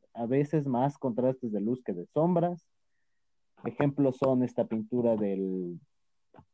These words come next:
del cacharrero, que se me asemeja como estas escenas que vivimos hoy en nuestro bellísimo país de la niña del fierro viejo.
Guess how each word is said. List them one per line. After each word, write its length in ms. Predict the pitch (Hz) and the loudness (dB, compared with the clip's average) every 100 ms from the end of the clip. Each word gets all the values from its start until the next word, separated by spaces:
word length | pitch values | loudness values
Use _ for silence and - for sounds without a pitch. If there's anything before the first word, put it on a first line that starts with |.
| - - _ _ _ | -20 -20 _ _ _
del 180 | 120 107 | -8 -6
cacharrero, 840 | 110 107 113 113 143 160 165 165 165 _ _ _ _ - _ _ _ | -6 -6 -6 -2 0 2 2 0 -4 _ _ _ _ -20 _ _ _
que 880 | - 104 101 101 98 101 98 98 92 - 120 110 | -4 -2 -2 -4 -6 -6 -6 -8 -10 -12 -12 -6
se 140 | 120 | -2
me 100 | 117 | -2
asemeja 440 | 117 127 131 147 | 0 0 2 0
como 180 | 143 117 | 0 0
estas 220 | 123 131 | 0 -2
escenas 280 | 117 127 123 | -2 -2 0
que 120 | - | 0
vivimos 400 | 104 113 117 117 | 0 2 2 2
hoy 140 | 120 117 | 2 2
en 100 | 113 | 0
nuestro 260 | 107 98 | -4 -4
bellísimo 420 | 98 107 113 120 101 | -2 -2 -2 -4 -2
país 320 | 101 104 107 | 0 0 0
de 100 | 107 | 0
la 100 | 98 | 0
niña 300 | 107 117 113 | 0 2 0
del 180 | 101 98 | -2 -2
fierro 320 | 117 104 107 | -2 0 -2
viejo. 560 | 113 147 165 175 165 | 0 2 2 2 0